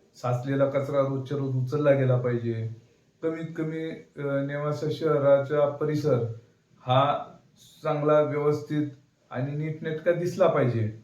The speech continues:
ही लोकांची किमान अपेक्षा. त्याचबरोबर पाणी एक दिवस आडचा प्रघात मागच्या काही लोकांनी सुरू केला, हरकत नाही, एक दिवस आड का होईना, पण पाणी व्यवस्थित आलं पाहिजे.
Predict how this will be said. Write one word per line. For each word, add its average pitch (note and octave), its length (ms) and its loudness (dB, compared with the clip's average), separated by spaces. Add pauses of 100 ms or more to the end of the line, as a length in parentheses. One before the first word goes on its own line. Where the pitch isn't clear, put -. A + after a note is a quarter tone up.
(680)
ही F3+ 140 0
लोकांची F3 840 -2 (340)
किमान F#3 240 0
अपेक्षा. C3+ 520 -2 (720)
त्याचबरोबर D#3 680 2
पाणी D3+ 720 -2 (240)
एक E3+ 200 -8
दिवस F3+ 280 -2
आडचा F3 560 2
प्रघात D#3 680 0 (640)
मागच्या C3 500 0
काही C#3+ 280 0
लोकांनी C3+ 540 -2
सुरू C3 280 -2
केला, B2+ 400 0 (340)
हरकत D3+ 340 -4
नाही, A2 200 -2 (420)
एक E3 300 -2
दिवस F3 280 -2
आड E3+ 200 2
का F3+ 120 2
होईना, B2+ 560 2 (320)
पण C3+ 200 -6
पाणी C3 260 2
व्यवस्थित B2+ 460 -2 (540)
आलं B2+ 280 2
पाहिजे. A2 460 0